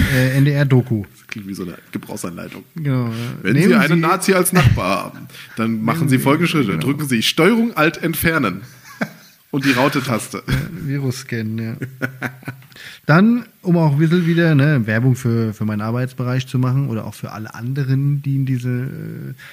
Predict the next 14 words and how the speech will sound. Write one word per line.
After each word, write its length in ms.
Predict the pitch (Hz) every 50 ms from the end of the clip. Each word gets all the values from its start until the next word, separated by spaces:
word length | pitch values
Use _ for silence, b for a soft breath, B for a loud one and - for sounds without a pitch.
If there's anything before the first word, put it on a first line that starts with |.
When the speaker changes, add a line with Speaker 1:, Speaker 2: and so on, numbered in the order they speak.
| B B
Speaker 1:
Branche 400 | - 127 127 139 151 160 143 135
tätig 360 | - 151 160 160 165 170 151
sind, 280 | - 165 165 170 175 160
hat 160 | 143 131 131
der, 600 | 135 127 123 123 120 117 120 120 120 117 117 117 113
ähm, 280 | 113 113 113 110 107
H-R-Fernsehen 960 | 107 113 120 123 135 151 151 - 160 156 156 160 143 147 156 156 156 160 160 156 - - _ _ _ _ _ _ _ _ _ - - B B B B B B B B B B
vor, 440 | _ - - 123 123 127 131 131 135
ich 140 | 135 127 -
meine, 220 | 117 117 131 139
es 100 | 131 117
war 140 | 117 127 131
schon 160 | 131 135 123
zweitausendneunzehn, 1200 | - - 131 120 120 120 120 117 117 117 113 107 113 117 135 160 160 - - 170 180 180 185 196